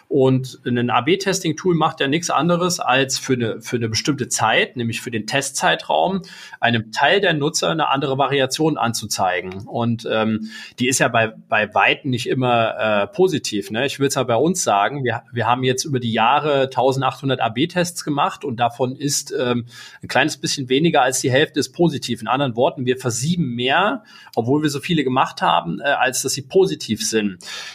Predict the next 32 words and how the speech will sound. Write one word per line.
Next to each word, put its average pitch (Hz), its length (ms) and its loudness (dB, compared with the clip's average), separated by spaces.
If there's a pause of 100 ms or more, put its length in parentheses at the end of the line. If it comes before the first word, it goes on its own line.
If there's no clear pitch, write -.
(100)
In 117 100 -4
anderen 139 260 2
Worten, 156 300 2
wenn 120 140 0
ich 117 100 -4
teste, 117 540 0
kann 131 140 2
das 127 120 0
immer 190 220 0
passieren, 135 380 0
aber 120 120 -2
genau 131 300 2
deswegen 156 400 -2
teste 226 280 -2
ich's - 140 -4
eben, 151 500 -4
bevor 131 300 0
ich's, 170 340 0
ähm, 139 380 0 (320)
anders 175 300 0
als 156 220 -2
bei 160 80 0
einem 139 200 -2
Relaunch 165 540 2
oder 131 200 0
so 156 220 -2
erstmal 143 380 -2
auf 139 100 -2
die - 80 -16
komplette 143 460 -4
Welt 190 260 2
loslasse. 117 720 0